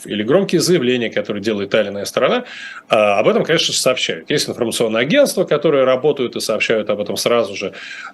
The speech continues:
А, на международных полосах американских газет и там страницах сайтов, конечно же, об этом сообщают. Но, м, это, пожалуй, всё.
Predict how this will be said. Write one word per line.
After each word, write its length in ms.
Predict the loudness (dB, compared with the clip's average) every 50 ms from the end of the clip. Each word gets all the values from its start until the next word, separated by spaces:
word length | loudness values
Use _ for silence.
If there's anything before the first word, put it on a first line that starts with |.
| 0
А, 560 | 4 4 6 6 6 6 4 4 2 2 0 0
на 440 | -2 -4 -4 -4 0 2 2 2 2
международных 600 | 2 0 -2 0 2 2 4 4 2 0 -4 -6
полосах 580 | -2 0 2 2 2 2 2 0 0 -2 -2 -6
американских 760 | -6 -4 -4 -4 -2 0 0 0 -2 -2 -4 -6 -8 -8 -8
газет 640 | -4 0 0 0 2 2 0 0 0 -2 -4 -12 -20 -14 -10
и 340 | -8 -6 -6 -4 -6 -6 -8 -10
там 180 | -10 -10 -10 -8
страницах 500 | -6 -4 -2 0 0 0 -2 -4 -4 -4 -2
сайтов, 360 | 0 0 0 0 -2 -8 -8
конечно 380 | -4 -2 -2 0 -2 -4 -4 -4
же, 100 | -2 -2
об 100 | -2 -2
этом 160 | -2 -4 -2
сообщают. 540 | -2 2 2 2 2 4 4 4 2 2 -2 -10 -20 -20 -20 -20 -18 _ -4
Но, 440 | 0 2 4 6 6 4 4 0 -8 _ _ _ _ _ _ _ _ _ _ _ _ _ _ _ _ -6
м, 560 | -4 -2 0 0 0 0 0 0 0 0 -2 0 0
это, 160 | -2 -2 2
пожалуй, 380 | 2 2 4 4 2 0 0
всё. 300 | -2 -4 -4 -6 -6 -8